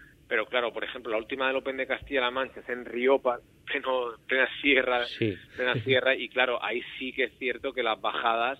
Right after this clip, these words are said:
Speaker 1: eh, eh, porque sí, no es que sean peligrosas, pero sí que son de un nivel técnico ya medio alto.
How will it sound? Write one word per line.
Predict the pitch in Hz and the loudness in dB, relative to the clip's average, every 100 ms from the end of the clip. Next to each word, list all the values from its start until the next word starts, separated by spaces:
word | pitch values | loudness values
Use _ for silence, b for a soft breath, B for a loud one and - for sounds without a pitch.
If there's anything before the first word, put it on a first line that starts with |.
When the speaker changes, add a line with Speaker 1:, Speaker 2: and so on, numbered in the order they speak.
| - | -10
Speaker 1:
eh, | 101 107 117 107 | -8 -8 -4 -6
eh, | - | -6
porque | 107 - 104 | -10 -8 -8
sí, | 113 127 - 101 | -8 -12 -14 -14
no | 90 | -14
es | - | -14
que | 95 | -8
sean | 95 95 | -8 -4
peligrosas, | 101 95 104 117 - 156 - B B | -2 -2 -2 -2 0 -2 -4 B B
pero | 110 90 | -2 -2
sí | 98 | -4
que | 101 | -6
son | - 101 | -6 -8
de | 101 | -8
un | 101 | -6
nivel | 98 95 98 | -2 -2 0
técnico | 101 98 101 113 110 | -2 -4 -4 0 4
ya | 98 95 101 120 113 101 98 95 90 _ - | 6 6 6 6 4 2 0 -2 -6 _ -18
medio | 107 104 113 107 | -10 -8 -6 -4
alto. | 113 143 - | -4 -6 -10